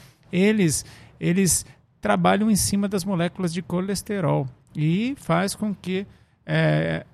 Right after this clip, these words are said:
ela tenha menos afinidade a grudar na parede dos vasos, digamos assim. Tipo, pra, imagina o seguinte: você tem uma substância que você faz, né, ingesta, que ele modifica ali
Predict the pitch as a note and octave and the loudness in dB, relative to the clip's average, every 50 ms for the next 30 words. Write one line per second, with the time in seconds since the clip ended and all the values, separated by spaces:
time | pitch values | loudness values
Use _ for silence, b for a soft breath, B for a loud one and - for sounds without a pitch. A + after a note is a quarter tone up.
0 | _ - F#3 F#3+ F#3 G3+ G#3 G3 G3 F#3+ - - _ _ _ - A#3 A#3 A#3 A#3 | _ -8 -4 -2 0 2 2 2 0 -2 -6 -14 _ _ _ -4 -2 0 0 2
1 | G#3 G3 G#3+ B3 C4 C4+ C4+ A#3 B3 C4 B3 - - C#4+ D4 C#4 G3 E3 E3+ F3 | 2 2 2 2 0 0 0 0 0 -2 -2 -4 -6 -6 -4 -4 -2 0 0 0
2 | G3+ G#3 F#3+ G3+ F#3 F3+ A#3 B3+ G#3 E3 E3 E3 F#3 G#3 G#3 G#3+ G#3+ G3+ - G3+ | 0 -2 -2 -4 -4 -4 -4 -4 -4 -2 -2 -2 -2 -2 -4 -6 -8 -8 -8 -6
3 | F3+ F3+ F#3 G#3 A3 A3 E3+ D3 E3+ F#3 G3 F3 C#3 C3 B2 A#2 C3+ B2+ C3+ C3 | -6 -6 -6 -4 -4 -4 -2 0 0 0 0 0 -2 -2 -4 -4 -4 -4 -4 -4
4 | C3 A#2+ C3 B2 - - C3 A#2 A2 A2 - B2+ C3 C#3+ D3+ - D3+ D3 D3 D#3 | -4 -4 -4 -4 -6 -6 -6 -8 -8 -10 -12 -14 -16 -8 -4 -4 -2 -2 -2 -4
5 | D3+ E3 E3+ F#3 F#3 B3+ C#4+ C4+ - - E3+ D3 D3 C#3+ C#3 - - E3+ E3 D#3 | -4 -2 -2 -2 0 -2 -2 -2 -4 -6 -8 -8 -8 -8 -8 -10 -10 -10 -10 -12
6 | b b b b _ - A3+ C4 A#3+ - - A3+ F3+ - - G#3+ A3 - A#3+ G3+ | b b b b _ -12 -8 -6 -6 -4 -4 -4 -2 -2 -2 -2 -2 -2 -4 -6
7 | - G3+ F#3 - G#3 F#3 - - D3+ D3+ D3 E3+ F#3 F#3+ F#3 E3+ D#3+ D3 F#3+ G#3+ | -4 -2 -2 -2 -2 -2 0 0 2 2 2 2 0 0 0 2 2 2 2 0
8 | A3 - A3+ G#3 - G#3+ G#3+ G#3 G3+ A3 C4 C#4+ B3 C4 A#3 - - - A#3 C4+ | -2 -2 -4 -2 0 2 4 4 6 6 4 4 4 2 0 0 0 -2 -2 -2
9 | C#4 - - E3+ D3 C#3+ D#3 E3+ E3+ | -2 -2 -2 -2 -2 0 0 -2 -2